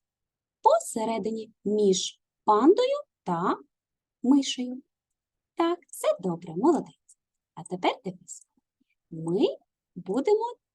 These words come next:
тепер літеру А шукати і теж її у будиночок засілимо. Дивись.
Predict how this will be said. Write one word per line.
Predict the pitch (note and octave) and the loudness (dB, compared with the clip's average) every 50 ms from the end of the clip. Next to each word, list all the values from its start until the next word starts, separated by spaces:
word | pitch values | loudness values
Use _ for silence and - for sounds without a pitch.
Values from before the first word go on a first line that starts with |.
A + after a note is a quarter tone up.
| _ _ _ _ _ _ _ _ _ _ _ _ | _ _ _ _ _ _ _ _ _ _ _ _
тепер | _ F3 E3+ - - A#3 C4+ C4+ - _ _ _ _ _ _ _ _ _ _ _ _ _ _ _ _ _ _ _ _ _ _ _ _ _ _ _ _ _ _ _ _ _ _ _ _ _ _ _ _ _ G3+ | _ -10 -8 -4 0 0 0 0 -2 _ _ _ _ _ _ _ _ _ _ _ _ _ _ _ _ _ _ _ _ _ _ _ _ _ _ _ _ _ _ _ _ _ _ _ _ _ _ _ _ _ 0
літеру | G#3 C4 D#4 D#4+ - D#4 D4 D4 - - _ | 4 6 6 6 6 4 2 2 0 0 _
А | D#4+ C#4+ G#3+ G3 | 0 2 2 0
шукати | F#3 - - - F#3 F#3 - - - F5 - - F3 - _ _ _ | 0 -4 -6 -6 -6 -4 -2 0 0 0 -2 -6 -16 -20 _ _ _
і | - A3+ | -12 -12
теж | C4 - F#4+ D5+ E5+ - - - | -4 0 2 2 2 0 -4 -6
її | - G#3 G3 A3 D#4 B4 C#5 - _ _ _ _ _ _ _ _ _ _ _ _ _ _ _ _ _ _ _ _ _ _ | -4 -4 2 2 2 2 2 -4 _ _ _ _ _ _ _ _ _ _ _ _ _ _ _ _ _ _ _ _ _ _
у | _ A#3+ | _ -4
будиночок | G#3 F3+ F#3 F#3+ G3 - C4+ E4 F4+ F4 - D#4 D4+ D4+ - _ _ _ _ _ _ _ _ - | -2 0 0 0 4 6 8 8 8 6 4 -2 -2 -2 -6 _ _ _ _ _ _ _ _ -14
засілимо. | F3+ D#3+ G#3+ A#3+ B3 - - - - - - _ - - | -8 -4 -4 -4 -4 -4 -12 -14 -16 -20 -20 _ -20 -20
Дивись. | F3 E3+ G3 C#4+ C4 - - - - - | -6 4 4 4 4 4 -6 -10 -14 -16